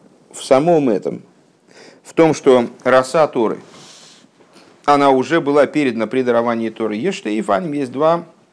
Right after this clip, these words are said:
образа, два момента. "Деэфшер шиинян зе и етомун венелем к мой ойцер.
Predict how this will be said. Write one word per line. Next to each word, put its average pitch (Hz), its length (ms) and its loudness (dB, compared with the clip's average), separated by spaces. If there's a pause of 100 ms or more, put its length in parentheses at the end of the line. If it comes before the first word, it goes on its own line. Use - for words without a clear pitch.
(560)
образа, 123 520 2 (120)
два 127 440 0 (840)
момента. 107 520 -4 (1500)
"Деэфшер 165 540 2
шиинян 151 500 -2
зе 135 200 -2
и 156 200 -4
етомун 135 580 -2
венелем 123 400 -2
к 107 80 -10
мой 135 220 -2
ойцер. 131 440 -2